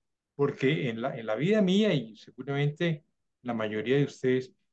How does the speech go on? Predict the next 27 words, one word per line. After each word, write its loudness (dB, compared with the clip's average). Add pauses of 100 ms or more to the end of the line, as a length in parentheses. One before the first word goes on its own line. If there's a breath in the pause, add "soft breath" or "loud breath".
(200)
hay 2
un 8
fenómeno 4
muy -2
especial -2
que 0
fue -2
la 0
pandemia. -6 (840)
Los 4
diez 2
primeros 4
años 0
de 0
la 0
jubilación -4
estuvieron -2
transcurridos -2 (420)
en -8
el -2
hecho -2
nunca 2
antes -2
previsto -4 (560)
y 0
que 0
afectó 0